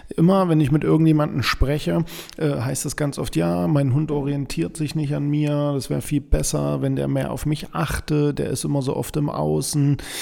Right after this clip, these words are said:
Aber erstmal müssen wir vielleicht so ganz kurz so ein bisschen klären, was bedeutet denn überhaupt Orientierung? Weil ich glaube, da gibt es einen, einen Unterschied, wie,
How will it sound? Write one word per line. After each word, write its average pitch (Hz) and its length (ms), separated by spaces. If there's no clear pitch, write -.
Aber 131 180
erstmal 170 320
müssen 160 200
wir 147 80
vielleicht 147 260
so 143 340
ganz 156 220
kurz 175 160
so - 80
ein 165 60
bisschen 147 200
klären, 147 300
was - 140
bedeutet 160 640
denn 127 160
überhaupt 147 600
Orientierung? 160 1080
Weil 131 280
ich 147 220
glaube, 180 640
da 143 100
gibt 147 220
es 147 140
einen, 151 460
einen 135 200
Unterschied, 147 560
wie, 135 300